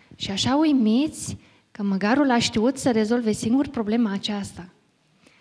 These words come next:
Și așa a făcut măgarul, a ieșit singur,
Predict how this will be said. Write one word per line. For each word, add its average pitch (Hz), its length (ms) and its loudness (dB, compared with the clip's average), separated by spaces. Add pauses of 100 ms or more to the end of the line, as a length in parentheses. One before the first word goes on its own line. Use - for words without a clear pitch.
(140)
Și - 180 -8
așa 190 300 -6
a 311 40 0
făcut 262 300 -4
măgarul, 233 480 0
a 214 40 0
ieșit 196 360 -4
singur, 302 560 0